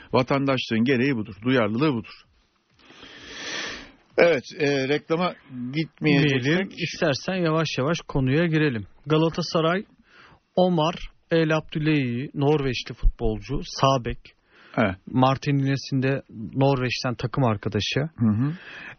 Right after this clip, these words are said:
Speaker 2: E, Olympiakos'ta bu sezon forma giydi. Savunma özellikleri çok iyi. Ben birazcık oyuncuyu araştırdım. Can abi, onunla ilgili de bir video çekmiştim.
Speaker 1: Hı hı, hı hı.
Speaker 2: Ama hücumda böyle bir,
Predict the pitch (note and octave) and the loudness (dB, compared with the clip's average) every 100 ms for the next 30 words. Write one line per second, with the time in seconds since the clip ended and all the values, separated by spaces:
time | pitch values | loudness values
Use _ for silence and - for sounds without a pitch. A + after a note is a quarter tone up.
0 | - A#2+ A2 A2+ A2+ E2 - - D#3 C#3+ | 0 2 2 0 -2 -4 -8 0 2 2
1 | C#3 D3 C#3 C3 - C3+ - A#2 A#2+ A2+ | 2 0 0 -4 -4 -4 -4 -4 -2 2
2 | - A2+ A2 G2+ G#2+ A2 D#3+ A3 - - | 2 4 0 -2 -4 -2 -2 -4 -16 -20
3 | - - - - - - E3 E3 E3+ F3 | -20 -20 -20 -12 -8 0 4 4 2 0
4 | E3+ - D#3+ D#3+ E3 D#3 - D#3 D#3 D#3+ | 0 -4 -2 0 0 -2 -4 -4 -2 -4
5 | - B2+ C3+ F#3+ _ _ - A2 A2+ B2 | -2 -4 -4 -6 _ _ -2 0 2 2
6 | B2 A#2 - B2 B2 A#2+ B2 A#2+ A#2+ - | 0 -2 -4 -2 0 0 2 2 0 -4
7 | B2 A2+ C3 - _ B2+ A#2 A2+ G#2+ G#2+ | -6 -2 -4 -6 _ -4 0 2 2 2
8 | A2+ A#2 A2+ A2+ A2 A#2 A2+ G#2+ G#2 A#2+ | 0 0 -2 -2 -2 -2 -2 -2 0 0
9 | - G#2 G#2+ - C#3+ D3 - A#2 C#3+ E3+ | 0 -6 -8 -6 -6 -4 0 0 0 -4
10 | - G2 E3+ E3+ E3+ - F#3 E3+ F#3+ F#3 | -4 0 2 4 2 2 2 2 0 0
11 | E3+ E3+ E3 E3+ | 0 0 2 0